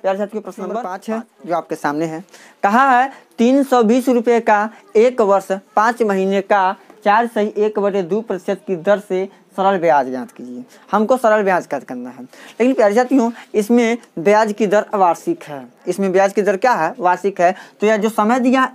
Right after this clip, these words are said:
एक वर्ष पाँच महीना, तो इसको हम वर्ष में कन्वर्ट करेंगे। तो आइए पहले यह देखते हैं प्यारे साथियों,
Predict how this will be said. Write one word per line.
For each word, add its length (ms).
एक 280
वर्ष 300
पाँच 380
महीना, 520
तो 60
इसको 340
हम 160
वर्ष 260
में 140
कन्वर्ट 360
करेंगे। 320
तो 100
आइए 220
पहले 240
यह 140
देखते 240
हैं 100
प्यारे 160
साथियों, 420